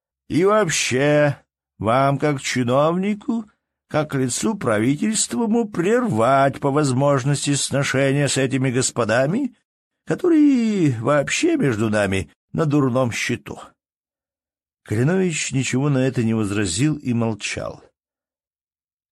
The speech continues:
«С Александром Петровичем вы познакомили их?» — обратился старик к баронессе. «Нет еще, но представлю», — подхватила та.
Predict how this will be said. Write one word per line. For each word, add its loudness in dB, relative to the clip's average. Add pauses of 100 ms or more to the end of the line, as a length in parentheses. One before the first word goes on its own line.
«С -8
Александром 0
Петровичем 0
вы 2
познакомили 0
их?» — -6
обратился -2
старик -4
к -10
баронессе. -2 (480)
«Нет -4
еще, -4 (340)
но 0
представлю», — -2
подхватила -8
та. -10